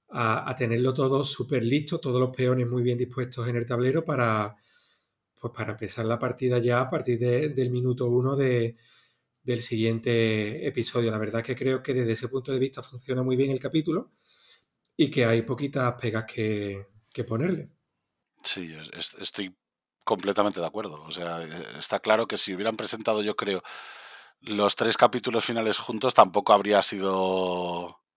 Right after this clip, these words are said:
Speaker 2: baladí, ¿no? La, la cosa.
Speaker 1: Ujú.
Speaker 2: Pero bueno, eh, en este caso, bueno, eh, comenzamos un poquito con, con el resumen o el análisis del capítulo, eh, viendo lo que, lo que va ocurriendo, ¿no? Eh, vemos además que el capítulo ya abre con, con tres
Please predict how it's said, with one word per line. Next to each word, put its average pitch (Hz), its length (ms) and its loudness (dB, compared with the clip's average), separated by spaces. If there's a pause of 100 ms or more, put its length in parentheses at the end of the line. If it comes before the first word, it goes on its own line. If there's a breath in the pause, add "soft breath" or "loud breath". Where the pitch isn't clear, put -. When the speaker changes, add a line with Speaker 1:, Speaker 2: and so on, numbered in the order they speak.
Speaker 2:
baladí, 95 400 0
¿no? 98 180 -8
La, 87 300 -4
la - 200 -2
cosa. 127 200 0
Speaker 1:
Ujú. - 60 -6
Speaker 2:
Pero 101 120 0
bueno, 104 180 4 (800 loud breath)
eh, 113 460 4
en 123 80 2
este 127 160 2
caso, 147 200 6
bueno, 127 300 4
eh, 87 100 -4
comenzamos 101 420 0
un 120 40 -2
poquito 107 300 0
con, 87 400 -4
con 82 320 -10
el 78 100 -10
resumen 101 400 -4
o 92 40 -4
el 85 80 -8
análisis 92 460 -4
del 92 140 -6
capítulo, 90 1300 -6 (200)
eh, 78 260 -20 (220)
viendo 90 260 -8
lo 90 100 -4
que, 85 320 -10
lo 87 140 -8
que 95 100 -6
va 92 80 2
ocurriendo, 107 500 -4
¿no? 110 180 -6
Eh, 98 140 -8
vemos 104 240 -6
además 107 260 0 (440 loud breath)
que - 80 -10
el - 40 -12
capítulo 107 380 -4
ya 107 220 6
abre 113 240 4
con, 87 360 -6
con 85 220 -10
tres - 420 0